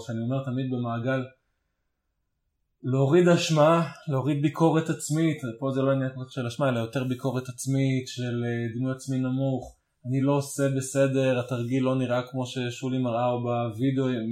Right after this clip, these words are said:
מראים, אה, מי שפחות קל לו להתחיל עם זה, אם, אה, אם יש עודף משקל, זה פחות נעים לי כשמרגישים שנראים במיטבנו,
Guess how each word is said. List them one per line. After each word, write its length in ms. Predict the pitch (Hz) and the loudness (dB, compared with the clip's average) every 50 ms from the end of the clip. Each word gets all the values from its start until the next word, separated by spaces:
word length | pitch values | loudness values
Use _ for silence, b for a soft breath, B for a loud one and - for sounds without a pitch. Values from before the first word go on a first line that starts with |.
| 117 117 113 113 117 117 117 117 | -2 -2 -2 -2 -2 -2 -2 -2
מראים, 500 | 120 120 117 113 - 147 143 143 143 135 131 135 b b b b b b b 127 | -2 -2 -4 -2 0 0 2 2 2 0 -2 -6 b b b b b b b -8
אה, 100 | 120 120 | -6 -4
מי 120 | 123 135 131 | -2 -2 -2
שפחות 680 | - 143 135 - 127 - - - - 143 147 143 143 - - | -4 -6 -8 -8 -10 -10 -10 -8 -4 -2 -2 -2 -4 -4 -4
קל 140 | 151 139 | -2 0
לו 120 | 135 135 135 | 2 2 2
להתחיל 460 | 135 131 127 131 - - - 135 131 135 135 | 2 0 -2 -4 -8 -8 -6 -4 -2 0 -2
עם 80 | 131 | -2
זה, 220 | 120 127 127 127 120 - B B B B B B - | -2 -2 -2 -2 -4 -6 B B B B B B -8
אם, 180 | 123 113 117 117 | -6 -4 -2 -2
אה, 40 | 117 | -2
אם 420 | 117 117 - 117 123 123 127 135 135 | -2 -2 -2 -2 -2 0 0 0 0
יש 160 | 131 - - | -2 -4 -4
עודף 320 | 151 139 135 131 131 - 143 | -2 -2 -2 -2 -4 -4 -6
משקל, 520 | 135 131 - - - 131 131 131 131 131 120 | -6 -6 -6 -6 -2 -2 0 0 0 0 -2
זה 100 | 117 135 139 | -2 -4 -4
פחות 320 | - 139 - - 143 135 139 | -4 -6 -2 -2 -2 0 0
נעים 380 | 143 135 127 135 139 139 135 | 0 0 2 2 2 2 2
לי 100 | 135 131 | 2 0
כשמרגישים 920 | 135 - - 135 127 123 123 120 117 123 127 117 120 123 123 120 139 127 | -2 -4 -4 -2 -2 0 0 0 0 -2 -2 -4 -4 -6 -4 -4 -4 -6
שנראים 540 | 123 - 131 123 123 120 113 110 120 127 131 | -4 -4 -4 -4 -2 -2 -2 -2 -2 -2 -2
במיטבנו, 840 | 123 123 120 123 120 117 - 127 110 107 117 127 131 135 143 156 165 | -2 -2 -2 -2 -2 -4 -6 -6 -6 -4 -4 -2 -2 -2 -2 -4 -6